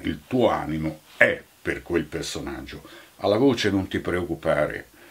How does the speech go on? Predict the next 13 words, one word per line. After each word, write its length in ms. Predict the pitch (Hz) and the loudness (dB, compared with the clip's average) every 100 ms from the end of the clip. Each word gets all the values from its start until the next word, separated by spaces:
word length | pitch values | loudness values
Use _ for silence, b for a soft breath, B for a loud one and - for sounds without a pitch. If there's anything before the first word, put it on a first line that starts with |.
| B | B
ce 160 | - 80 | -4 0
l'hai 220 | 76 80 | 2 2
abbastanza 560 | - 82 87 80 - | 2 0 -4 -4 -2
bassa, 400 | 92 120 131 123 | 0 0 0 2
noi 320 | 95 110 156 156 | 4 8 8 8
te 120 | 107 | 4
la 80 | 101 | 4
abbassiamo 460 | 95 - 98 87 | 4 2 0 0
ancora 300 | 85 - 85 | 0 2 2
di 140 | 78 85 | 2 0
più 280 | 104 90 | 0 0
in 180 | 85 80 | 2 2
missaggio." 800 | 78 73 - 71 69 - 71 - | 2 2 -2 -2 -4 -6 -10 -12